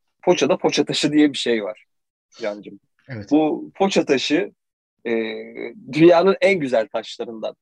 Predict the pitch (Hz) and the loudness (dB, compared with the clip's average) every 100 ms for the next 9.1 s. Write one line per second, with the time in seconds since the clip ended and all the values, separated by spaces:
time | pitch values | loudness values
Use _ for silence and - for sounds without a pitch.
0 | _ - 110 - 240 240 147 120 110 107 | _ -14 -14 -10 -8 -4 -2 -2 -2 -6
1 | 104 - 110 110 117 120 160 190 190 170 | -10 -12 -14 -10 -10 -10 -10 -4 -4 -4
2 | 151 165 175 151 170 175 170 165 165 147 | -6 -2 0 2 0 2 -2 -2 -4 -4
3 | - 143 135 139 143 135 151 165 175 147 | -4 -2 -2 0 -4 -4 -6 -6 -6 -4
4 | 135 135 - - 123 113 - 104 98 - | -4 -4 -6 -6 -2 -2 -4 -6 -6 -6
5 | _ _ - 165 160 151 151 110 107 101 | _ _ -2 2 2 0 -4 -6 -8 -10
6 | 95 _ _ - 139 107 - 165 147 - | -10 _ _ -10 -8 -8 -6 -4 -4 -4
7 | 143 135 131 123 123 120 127 113 143 160 | -2 0 0 2 2 0 -2 0 0 -2
8 | - _ - 131 127 120 113 107 101 117 | -8 _ -10 -6 -4 -4 -2 -4 -6 -12